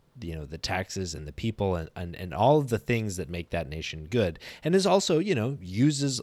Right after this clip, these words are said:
things from that nation, which are, you know, wear and tear on roads and all thing-,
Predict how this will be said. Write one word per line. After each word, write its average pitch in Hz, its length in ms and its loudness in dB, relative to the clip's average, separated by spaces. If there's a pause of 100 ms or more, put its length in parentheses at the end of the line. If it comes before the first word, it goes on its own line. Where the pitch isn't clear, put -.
things 123 340 -2
from 117 220 2
that 131 160 0
nation, 127 500 0 (180)
which - 300 -6 (120)
are, 80 240 -10
you 123 120 -8
know, 78 100 -6
wear 76 220 -6
and 76 120 -14
tear 73 160 -12
on 76 160 -14
roads 151 380 2
and 85 80 -6
all 85 100 -4
thing-, 82 240 -12